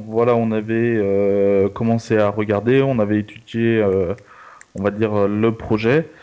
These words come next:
On, on avait commencé, on, à trouver, à essayer de trouver des, des petites plateformes.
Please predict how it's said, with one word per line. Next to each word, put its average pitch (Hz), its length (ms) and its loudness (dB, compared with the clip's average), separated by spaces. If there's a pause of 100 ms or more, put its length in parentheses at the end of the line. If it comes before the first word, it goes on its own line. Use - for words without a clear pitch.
(240)
On, 98 1300 -2 (520)
on 110 80 -2
avait 113 720 -2
commencé, 120 680 0
on, 104 580 4
à 104 60 0
trouver, 120 480 0
à 110 60 4
essayer 110 240 -2
de 113 40 -16
trouver 120 280 0
des, 113 240 2
des 110 140 -2
petites 110 300 -12
plateformes. 143 680 -2